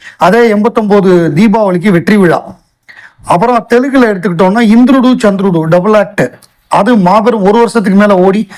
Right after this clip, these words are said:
வசூல் சாதனை பண்ணி நந்தி அவார்டெல்லாம் வாங்கினாரு. அதே வருஷத்துல மலையாளத்துல சாணக்கியன், அந்த படம் மாபெரும் வெற்றி.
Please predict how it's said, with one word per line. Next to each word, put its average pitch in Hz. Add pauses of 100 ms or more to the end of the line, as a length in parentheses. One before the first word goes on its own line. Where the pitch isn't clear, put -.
(160)
வசூல் 214
சாதனை 208
பண்ணி 185
நந்தி 196
அவார்டெல்லாம் 180
வாங்கினாரு. 160 (640)
அதே 190
வருஷத்துல 214
மலையாளத்துல 190
சாணக்கியன், 180 (160)
அந்த 208
படம் 214 (120)
மாபெரும் 220
வெற்றி. 185